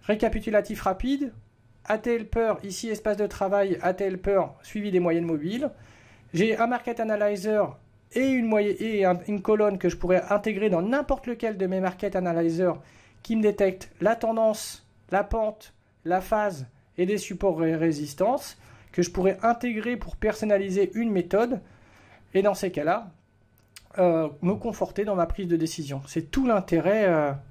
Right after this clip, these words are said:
Alors, quelle valeur choisir en M M A journalier, en, ne serait-ce pas, alors, c'est une bonne question. Et ça revient toujours, mais c'est toujours très personnel, si vous voulez.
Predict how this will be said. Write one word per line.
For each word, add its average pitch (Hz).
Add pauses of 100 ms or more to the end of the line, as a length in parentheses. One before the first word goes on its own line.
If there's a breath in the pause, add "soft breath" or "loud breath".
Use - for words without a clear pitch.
(2000 loud breath)
Alors, 170 (140)
quelle 262
valeur 226
choisir 220
en 196
M 190
M 190
A 247 (840)
journalier, 214
en, 208 (300)
ne 196
serait-ce 208
pas, 226
alors, 160 (200)
c'est -
une 214
bonne 240
question. 160 (180)
Et 170
ça 214
revient 247
toujours, 294
mais 220
c'est 254
toujours 294
très 277
personnel, 233
si 180
vous 165
voulez. 143